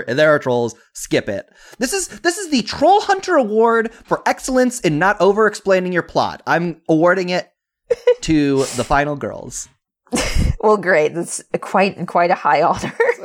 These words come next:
Speaker 2: <laughs>
Speaker 1: A segment I just landed on. We get the characters from the movie interacting with our real-life characters, and it's fun how tropey they are.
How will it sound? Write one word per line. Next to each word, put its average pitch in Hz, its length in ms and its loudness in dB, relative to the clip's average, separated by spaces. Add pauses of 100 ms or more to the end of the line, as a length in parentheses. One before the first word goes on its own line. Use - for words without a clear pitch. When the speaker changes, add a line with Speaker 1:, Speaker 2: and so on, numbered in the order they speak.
(180)
Speaker 2:
<laughs> - 540 -8
Speaker 1:
A 135 100 -4
segment 147 420 -4
I 127 280 0 (340)
just 180 360 0
landed 113 360 0
on. 101 260 -8 (440)
We 220 160 0
get 294 540 -2
the 156 120 -4
characters 220 520 -2
from 180 280 -2
the 190 60 -2
movie 139 340 0
interacting 131 580 -2
with 117 160 -2
our 123 200 2
real-life 117 520 -2
characters, 98 480 -8
and 147 180 -2
it's 226 200 -2
fun 151 380 0
how 120 460 -2
tropey 127 520 -4
they 85 200 -10
are. 76 360 -16